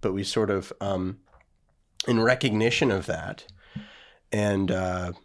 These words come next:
that's kind of where that celebration comes from. And even, and, and I wanna get to the skeletons and the ghosts and all that. Um, I do wanna talk about trick-or-treating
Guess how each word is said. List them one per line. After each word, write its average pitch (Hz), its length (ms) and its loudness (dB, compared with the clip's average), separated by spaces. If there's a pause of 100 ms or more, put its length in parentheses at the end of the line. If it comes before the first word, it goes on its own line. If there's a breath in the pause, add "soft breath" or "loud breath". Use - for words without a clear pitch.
(600)
that's 98 180 -2
kind 98 200 2
of - 180 -2 (520)
where 139 340 2
that 127 160 2
celebration 107 480 4
comes 110 240 4
from. 98 220 4
And 98 100 4
even, 107 260 4
and, 104 240 2 (100)
and 113 120 6
I 113 40 8
wanna 127 220 6
get 107 200 4
to - 100 2
the 95 80 4
skeletons 95 600 0
and 95 120 -2
the 92 40 -4
ghosts 92 280 -4
and 95 100 -2
all 90 120 0
that. 85 240 -4 (460 loud breath)
Um, 92 340 2
I 110 80 0
do 117 120 4
wanna 123 140 8
talk 120 240 4
about 101 200 2
trick-or-treating 98 800 0